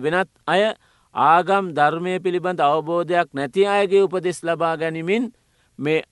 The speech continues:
උපවාසයේ අමාරු තත්ත්වයට පත් වෙනවා. ඒ නිසා මේ උපවාස කාලයේ අදාළ,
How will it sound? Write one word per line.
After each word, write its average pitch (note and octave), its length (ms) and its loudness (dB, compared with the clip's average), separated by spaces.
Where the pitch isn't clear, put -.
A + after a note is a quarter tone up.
උපවාසයේ D#3+ 640 -2
අමාරු F3 440 2
තත්ත්වයට C#3+ 440 -6
පත් - 300 -10
වෙනවා. - 280 -16
ඒ D3 100 -2
නිසා C#3 360 -2
මේ C#3+ 80 -4
උපවාස G#3 560 2
කාලයේ C#3+ 680 0
අදාළ, D3+ 480 4